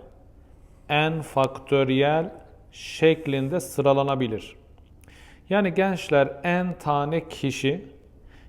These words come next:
yan yana yatay bir sıraya n faktöriyel kadar değişik biçimde oturabilirler.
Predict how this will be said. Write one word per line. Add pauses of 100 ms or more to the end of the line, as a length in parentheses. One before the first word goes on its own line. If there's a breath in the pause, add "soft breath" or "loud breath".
(120)
yan
yana
yatay
bir
sıraya (500 soft breath)
n
faktöriyel
kadar
değişik
biçimde
oturabilirler.